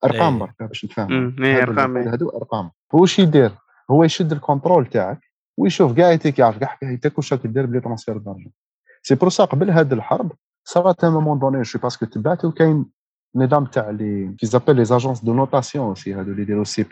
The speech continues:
Speaker 1: بلس، سي تاع لي زانفستيسمون ايترونجي.
Speaker 3: اللي، اللي، اللي يقيموا الدول وين الاستثمار تقدر ديرو. أمم.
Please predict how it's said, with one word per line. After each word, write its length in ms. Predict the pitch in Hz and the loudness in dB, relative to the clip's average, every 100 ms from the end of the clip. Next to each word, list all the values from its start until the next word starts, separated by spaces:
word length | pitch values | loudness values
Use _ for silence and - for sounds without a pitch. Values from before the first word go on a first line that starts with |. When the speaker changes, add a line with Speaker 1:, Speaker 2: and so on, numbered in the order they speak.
| - | -4
Speaker 1:
بلس، 300 | 107 101 - | -4 -4 -6
سي 280 | 101 98 95 | -6 -6 -8
تاع 80 | 101 | -6
لي 80 | 104 | -4
زانفستيسمون 640 | 107 104 98 - 110 110 | -4 -4 -4 -6 -6 -4
ايترونجي. 500 | 101 - 95 - 165 _ _ | -6 -8 -18 -16 -18 _ _
Speaker 3:
اللي، 200 | 139 139 | 0 2
اللي، 240 | 127 143 135 | 2 2 2
اللي 120 | 147 | 2
يقيموا 420 | 151 175 175 175 | 2 2 4 4
الدول 400 | 156 160 170 190 | 4 4 6 4
وين 180 | 170 170 | 6 4
الاستثمار 540 | 160 160 - 160 180 | 4 -2 -4 0 0
تقدر 340 | 170 - 156 147 | 0 -4 -2 -2
ديرو. 280 | 139 120 123 - | 0 -2 -4 -8
أمم. 300 | 127 120 113 | -2 -2 -2